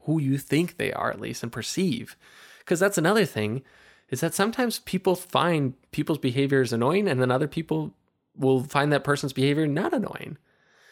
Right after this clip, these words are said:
And that's totally a subjective thing. It's all in your head what you decide is annoying or not.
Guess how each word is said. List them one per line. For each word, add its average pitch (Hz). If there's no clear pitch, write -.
And 123
that's 120
totally 135
a 123
subjective 110
thing. -
It's -
all 117
in 117
your 117
head 143
what 117
you 113
decide 110
is 120
annoying 151
or 113
not. -